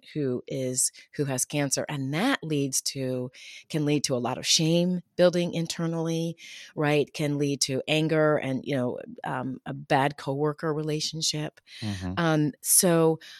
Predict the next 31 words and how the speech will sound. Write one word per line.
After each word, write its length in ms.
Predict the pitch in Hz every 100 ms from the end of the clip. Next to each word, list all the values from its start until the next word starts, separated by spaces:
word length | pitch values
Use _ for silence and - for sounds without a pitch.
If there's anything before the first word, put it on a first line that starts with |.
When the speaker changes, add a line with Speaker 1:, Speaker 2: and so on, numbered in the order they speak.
| -
Speaker 1:
I 180 | 185 185
always 300 | 196 233 -
say, 220 | 180 160
you 140 | 151 160
know, 260 | 156 151
if 160 | - 156
you 120 | 170
do, 180 | 151 170 -
if 140 | 175
your 100 | 170
manager 420 | 175 196 240 202
isn't 260 | - 160 160
gonna 220 | 156 147
work 360 | 147 147 147 156
with 180 | 151
you 140 | 151 147
to 80 | 147
figure 340 | - 147 143
out 260 | 139 135 -
what 200 | 143 143
the 80 | 135
team 300 | - 143 143
is 100 | 135
gonna 220 | 139 139
do 200 | 135 139
to 100 | 135
support 400 | 127 131 - 131
the 100 | 135
employee 400 | 131 - 135 131
with 160 | 127 -
cancer, 640 | - 127 120 - 123